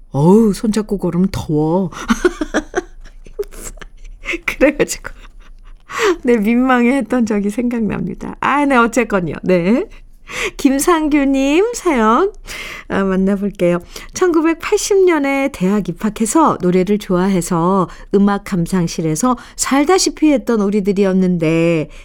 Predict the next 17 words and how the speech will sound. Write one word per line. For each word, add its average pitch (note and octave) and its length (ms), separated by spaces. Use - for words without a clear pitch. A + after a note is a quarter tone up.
이제 F#3+ 200
다 F3+ 260
같이 G#3 300
만나면 A3+ 560
소주, C#4 1080
소-, - 160
아, D3 120
아, F#3+ 140
손주들, C4+ 840
아, G#3 80
저 G3+ 160
왜 E3 160
이러지? - 560
만나면 F#3 600
손주들 F4 720
사진 D4+ 420
보여주면서 G#3 1000